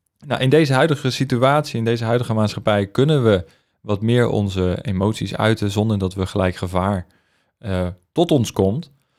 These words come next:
En dat maakt het ook zo,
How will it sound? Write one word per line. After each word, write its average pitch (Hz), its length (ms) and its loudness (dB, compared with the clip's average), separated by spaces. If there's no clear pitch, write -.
En 110 240 0
dat 131 180 0
maakt 123 320 0
het 110 240 -2
ook 107 200 -2
zo, 98 440 0